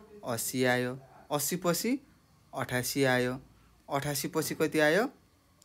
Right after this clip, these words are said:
छ्यानब्बे आयो। यसरी हामीले के गर्यौँ? आठ, आठ, आठ, प्रत्येक आठ आठलाई जोड्दै, जोड्दै, जोड्दै के गर्यौँ त? रङहरू लगायौँ। है त, बुझ्नुहोस् है।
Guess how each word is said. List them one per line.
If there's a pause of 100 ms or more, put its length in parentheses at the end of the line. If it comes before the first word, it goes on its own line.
(500)
छ्यानब्बे
आयो। (460)
यसरी
हामीले
के
गर्यौँ? (320)
आठ,
आठ,
आठ, (520)
प्रत्येक
आठ
आठलाई
जोड्दै,
जोड्दै,
जोड्दै
के
गर्यौँ
त? (280)
रङहरू
लगायौँ। (460)
है
त, (160)
बुझ्नुहोस्
है।